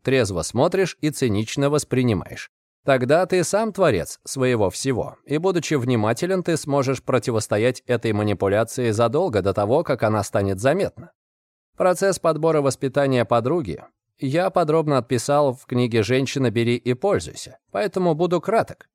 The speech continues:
Женщине в принципе нельзя позволять играть в одни ворота.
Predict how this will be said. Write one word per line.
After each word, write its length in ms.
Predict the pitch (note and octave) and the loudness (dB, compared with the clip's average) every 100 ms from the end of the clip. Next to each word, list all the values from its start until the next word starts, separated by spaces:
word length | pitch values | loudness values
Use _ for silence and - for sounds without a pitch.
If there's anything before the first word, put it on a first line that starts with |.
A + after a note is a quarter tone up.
| - | -6
Женщине 580 | C3+ E3+ G3+ - D#3+ C3+ | 0 0 0 0 0 -2
в 80 | |
принципе 540 | - C#3+ F#3 - C#3+ A2+ | 0 -2 0 -2 -2 0
нельзя 340 | G#2 F#2+ A#2+ | 0 2 0
позволять 580 | C#3 G#2+ G#2+ G2 A#2 - | 2 0 2 2 0 -2
играть 440 | - G#2+ G#2+ A2+ B2 | -8 -4 0 0 2
в 60 | |
одни 260 | B2 G#2 G2+ | 0 2 2
ворота. 460 | G#2 D3+ C#3 - | 2 2 0 -4